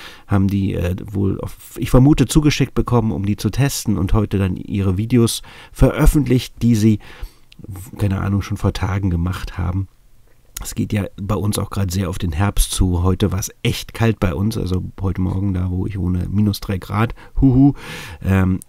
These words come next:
und von daher dachte ich jetzt eigentlich, ja, Drohne ist grad jetzt nicht so das Ding, aber das ist echt super interessant. Ja, wirklich super interessant. Ich hab mir ein paar Videos angeschaut, auch ein paar, ja, äh, Tests sozusagen, was Leute sagen und die sind sehr begeistert.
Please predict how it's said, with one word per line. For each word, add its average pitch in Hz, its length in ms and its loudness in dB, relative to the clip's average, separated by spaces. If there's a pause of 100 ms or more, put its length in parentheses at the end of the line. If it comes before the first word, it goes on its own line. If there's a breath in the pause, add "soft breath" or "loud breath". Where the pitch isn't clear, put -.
(180)
und 101 340 -2
von 104 140 0
daher 107 220 0
dachte 104 240 -4
ich 110 80 -4
jetzt - 140 -6
eigentlich, 104 300 -6
ja, 92 140 -4
Drohne 98 380 -2
ist 95 200 -6
grad 98 360 -8
jetzt - 340 -6
nicht 110 340 0
so 95 200 2
das 95 300 -2
Ding, 120 300 6
aber 113 340 0 (1200 loud breath)
das - 180 -8
ist 113 120 -8
echt - 220 -8
super 92 260 2
interessant. 92 640 -4
Ja, 92 260 -4
wirklich 151 340 8
super 143 240 6
interessant. 123 520 4
Ich 120 140 2
hab 143 100 -2
mir 139 80 6
ein 127 80 6
paar 123 160 8
Videos 123 240 2
angeschaut, 127 520 2
auch 104 140 -4
ein 110 100 2
paar, 104 280 6 (420 loud breath)
ja, 92 280 -2
äh, 90 440 -6 (720)
Tests - 500 -2
sozusagen, 107 540 2
was 101 140 0
Leute 104 280 4
sagen 104 500 2
und 87 200 -2
die 95 80 0
sind 90 240 -2
sehr 98 200 0
begeistert. 107 600 0